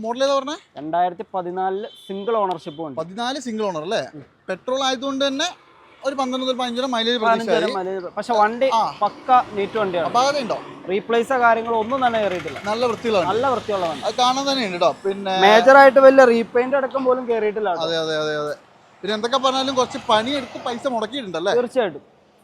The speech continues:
Speaker 2: ഇല്ല എന്ന്
Speaker 1: Overall
Speaker 2: ഞാൻ പറയുന്നില്ല.
Speaker 1: ആ, overall കാണാൻ എന്തായാലും വണ്ടി കൊള്ളാം. ഒരു ആനച്ചന്തം ഒക്കെ ഉണ്ട്. കിലോമീറ്റർ എത്ര വരുന്നത് പറഞ്ഞേ?
Speaker 2: കിലോമീറ്റർ ഒരു ലക്ഷം കിലോമീറ്റർ.
Speaker 1: ഒരു ലക്ഷം ഓടി അല്ലേ?
Speaker 2: അല്ല,
Speaker 1: പെട്രോൾ
Speaker 2: സോറി,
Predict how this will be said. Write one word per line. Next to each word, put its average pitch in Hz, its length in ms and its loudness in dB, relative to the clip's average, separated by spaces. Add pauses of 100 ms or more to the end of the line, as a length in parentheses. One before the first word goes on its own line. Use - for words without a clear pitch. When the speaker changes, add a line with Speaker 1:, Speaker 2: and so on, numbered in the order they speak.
Speaker 2:
ഇല്ല 202 240 -6
എന്ന് 247 100 4
Speaker 1:
Overall 233 220 0
Speaker 2:
ഞാൻ 240 160 0
പറയുന്നില്ല. 196 400 -4
Speaker 1:
ആ, 156 100 -6 (220)
overall 220 340 -4
കാണാൻ 220 220 -2
എന്തായാലും 220 280 -4
വണ്ടി 214 200 -6 (180)
കൊള്ളാം. 175 260 -2 (180)
ഒരു 170 160 -8
ആനച്ചന്തം 208 440 -10
ഒക്കെ 190 220 -8
ഉണ്ട്. 160 180 -12 (1080)
കിലോമീറ്റർ 294 280 -6
എത്ര 311 140 -6
വരുന്നത് 294 240 -2
പറഞ്ഞേ? 190 160 -6 (100)
Speaker 2:
കിലോമീറ്റർ 220 540 -4
ഒരു 220 180 -6
ലക്ഷം 233 280 -8
കിലോമീറ്റർ. 165 380 -2 (100)
Speaker 1:
ഒരു 180 100 -4
ലക്ഷം 151 160 -8
ഓടി 139 160 -6
അല്ലേ? 175 100 2
Speaker 2:
അല്ല, 170 580 -8
Speaker 1:
പെട്രോൾ 208 180 -2
Speaker 2:
സോറി, 208 120 -2